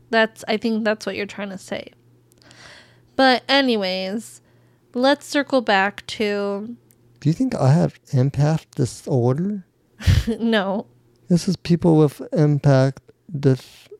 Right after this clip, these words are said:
Speaker 2: defensive disorder, ah, disorder tend to focus on their own needs and neg-, neglect
Speaker 1: Is it,
Speaker 2: other
Speaker 1: wait,
Speaker 2: person's emotions, even
Speaker 1: empath
Speaker 2: those
Speaker 1: defensive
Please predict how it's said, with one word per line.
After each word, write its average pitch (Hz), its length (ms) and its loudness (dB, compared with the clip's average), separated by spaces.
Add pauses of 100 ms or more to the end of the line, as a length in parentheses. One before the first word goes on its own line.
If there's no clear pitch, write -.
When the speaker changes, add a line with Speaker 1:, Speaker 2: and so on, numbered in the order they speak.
(360)
Speaker 2:
defensive 147 1300 -2 (100)
disorder, 139 720 2 (400)
ah, 160 200 6 (160)
disorder 151 420 4 (420)
tend 190 180 2
to 202 100 4
focus 170 420 2
on 135 280 4
their 127 220 2
own 151 260 4
needs 147 360 2
and 131 200 2 (180)
neg-, - 120 -4 (140)
neglect 139 720 0
Speaker 1:
Is 247 160 0
it, 247 100 2
Speaker 2:
other 156 200 6
Speaker 1:
wait, 233 180 2
Speaker 2:
person's 156 420 2
emotions, 139 640 2
even 147 340 0
Speaker 1:
empath - 20 2
Speaker 2:
those 147 360 2
Speaker 1:
defensive 262 1040 -2